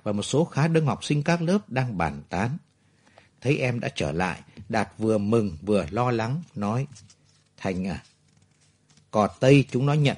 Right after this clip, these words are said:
ra em đi hàng đầu cùng đám học trò đi hô hào cúp tóc Duy Tân, làm reo nổi loạn đó. Bọn lính tập cò Tây vừa đến quán trọ Ao Hồ đón bắt em đó."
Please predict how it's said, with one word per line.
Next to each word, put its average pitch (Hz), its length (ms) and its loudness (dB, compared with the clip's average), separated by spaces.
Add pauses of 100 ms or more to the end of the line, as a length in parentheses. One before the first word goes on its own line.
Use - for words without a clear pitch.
ra 113 320 -2
em 131 300 0
đi 135 100 2
hàng 98 260 0
đầu 98 280 2
cùng 101 180 -4
đám 120 140 -2
học 139 220 -2
trò 95 240 0
đi 120 200 -2
hô 131 220 -2
hào 98 260 0
cúp 151 380 -2
tóc 160 160 -2 (100)
Duy 127 160 0
Tân, 143 320 4 (340)
làm 92 320 -2
reo 123 480 2
nổi 82 240 0
loạn 95 320 -4
đó. 120 320 0 (960)
Bọn 110 220 -2
lính 147 300 0
tập - 300 0
cò 107 160 2
Tây 143 340 4 (320)
vừa 110 180 4
đến 135 280 2
quán 147 240 0
trọ 120 240 2
Ao 135 200 2
Hồ 101 320 0
đón 113 280 0
bắt 170 240 -2
em 117 240 -2
đó." 113 180 -6